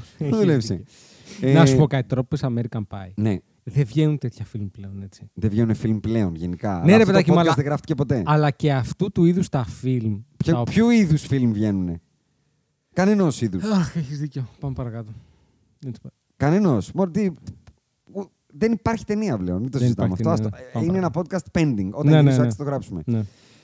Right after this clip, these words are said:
Speaker 1: Ε, και κλείνω με το segment Πρωτέας και το φέρνω μπροστά,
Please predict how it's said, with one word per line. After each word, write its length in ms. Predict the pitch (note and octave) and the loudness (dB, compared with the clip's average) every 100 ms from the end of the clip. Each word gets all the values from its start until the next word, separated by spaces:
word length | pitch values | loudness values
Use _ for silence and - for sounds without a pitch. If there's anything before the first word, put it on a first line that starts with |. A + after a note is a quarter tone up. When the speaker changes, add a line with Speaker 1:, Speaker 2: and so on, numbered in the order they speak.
| _ | _
Speaker 1:
Ε, 440 | - C3+ C3+ C3+ C3+ - | -2 0 2 0 -2 -8
και 280 | - F3 G#3 - | -2 0 0 -2
κλείνω 600 | F3 F3+ F3+ F3+ G#3 A#3 | 0 2 4 2 0 -2
με 180 | E3+ E3+ | -2 0
το 120 | E3 - | 0 -2
segment 260 | F#3 G#3 A3 | -2 -4 -4
Πρωτέας 760 | - D#3+ - C3+ A#2+ A2+ - - | 0 0 0 0 2 0 -2 -8
και 100 | - | -8
το 180 | - B2 | -2 -2
φέρνω 420 | G2 - D3 F3 | -4 -4 -2 -2
μπροστά, 720 | E3+ C#3 A#2+ - A#2+ G#2+ G#2+ | -4 -2 -2 0 0 0 -2